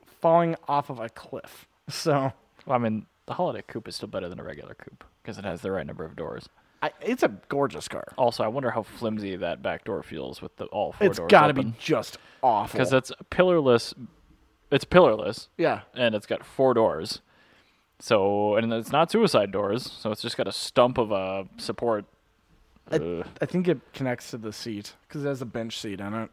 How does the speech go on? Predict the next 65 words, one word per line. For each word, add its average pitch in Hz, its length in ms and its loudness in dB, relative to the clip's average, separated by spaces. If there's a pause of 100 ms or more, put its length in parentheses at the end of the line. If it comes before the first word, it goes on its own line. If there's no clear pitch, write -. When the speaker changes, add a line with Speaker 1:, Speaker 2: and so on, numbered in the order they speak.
(120)
Speaker 1:
So - 220 -6
Speaker 2:
Oh, 120 200 -4
Speaker 1:
I 120 60 -2
think 131 220 0
the 131 60 -2
Speaker 2:
shit. 107 100 -10
Speaker 1:
bench 120 200 -2
seat 123 240 -6
acts 110 300 -4
kinda 117 160 -6
like 113 100 -8
a 104 40 -8
stri-, - 340 -8
Speaker 2:
And 143 120 4
it's 135 80 6
Speaker 1:
like 123 40 -2
a - 20 -4
Speaker 2:
body 117 220 10
on 92 140 2
frame. 73 420 -2 (540)
Speaker 1:
Hmm. 110 220 -8 (760)
Speaker 2:
This - 180 -8
is 101 100 -12
not 78 220 -10
good. 57 220 -10 (440)
Speaker 1:
No. 117 360 -2
Speaker 2:
Nicht 117 320 -8
gut. - 280 -12 (540)
Speaker 1:
Uh, 131 240 4 (340)
I 147 120 -2
will 147 160 -4
tell 180 180 2
you, 175 160 4
if 151 80 0
that 151 140 2
gets 139 160 -8
hit 165 100 -2
with 147 80 -6
the 135 80 -8
semi-truck, 165 560 0
the 147 120 4
semi-truck 139 480 0
will - 60 8
Speaker 2:
Oh. 139 220 10 (220)
Speaker 1:
go 175 60 -8
literally 175 580 -2
through 135 640 -10 (120)
the 117 120 -6
car. 85 240 -4
Speaker 2:
You 131 80 -2
might 214 120 4
actually 220 160 0
be 101 80 -2
safe - 520 0
if 127 160 -6
the 110 160 2
truck - 280 0
goes 107 260 0
between 113 520 -6
where 117 120 -2
you 117 120 -2
guys 117 260 -2
are 117 80 0
all 117 100 2
sitting. 127 400 -2